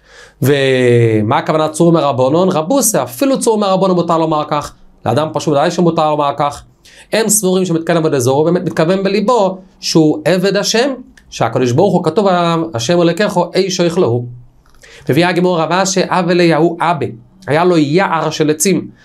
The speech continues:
זבנו, מכר את כל העצים לבי נורי, לעובדי האש, שהם מציתים כל הזמן אש בביס עבודי זרה, כי הם צריכים לעבוד את האש.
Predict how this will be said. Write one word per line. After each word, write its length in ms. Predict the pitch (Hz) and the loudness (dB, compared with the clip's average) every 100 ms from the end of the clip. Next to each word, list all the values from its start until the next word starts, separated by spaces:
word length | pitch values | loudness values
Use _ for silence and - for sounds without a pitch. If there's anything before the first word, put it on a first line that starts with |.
| _ | _
זבנו, 560 | 131 123 165 180 170 160 | -4 -2 -2 0 0 0
מכר 400 | 131 - 185 175 | -2 -2 -2 0
את 120 | 165 | 0
כל 140 | 175 170 | 0 0
העצים 440 | 135 - 190 185 | 0 0 2 2
לבי 340 | 160 143 147 | 2 0 -2
נורי, 280 | 143 196 147 - - _ - - | 0 0 -2 -6 -16 _ -20 -4
לעובדי 400 | 139 139 135 170 | 0 2 2 0
האש, 480 | 196 190 220 220 - - | 0 0 -2 -4 -10 -4
שהם 220 | 165 170 | 0 0
מציתים 800 | 165 151 - 190 180 139 107 - - | 0 -2 0 0 0 0 -2 -6 -6
כל 160 | - 151 | 0 0
הזמן 280 | 143 156 151 | 0 -2 -2
אש 220 | 160 170 135 | -2 -2 0
בביס 200 | 151 156 | 0 0
עבודי 240 | 143 131 | 0 0
זרה, 260 | 123 131 156 | 2 0 0
כי 100 | 156 | -2
הם 80 | |
צריכים 400 | 120 - 151 170 170 - | -2 0 0 0 -6 -4
לעבוד 280 | 123 120 139 | -2 0 0
את 120 | 156 | 0
האש. 420 | 175 196 196 - | 2 0 -2 -10